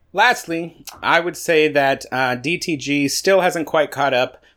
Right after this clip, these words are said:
with screen printing on the brightness. If you're looking for, like, a hot neon pink or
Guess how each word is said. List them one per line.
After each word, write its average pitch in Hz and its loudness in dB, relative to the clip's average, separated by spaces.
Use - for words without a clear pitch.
with 135 -2
screen 147 -2
printing 139 -2
on 127 -2
the 127 -2
brightness. 107 -4
If 123 -6
you're 143 4
looking 160 0
for, 147 -8
like, 123 0
a 107 0
hot 131 -2
neon 131 -2
pink 135 -6
or 104 -2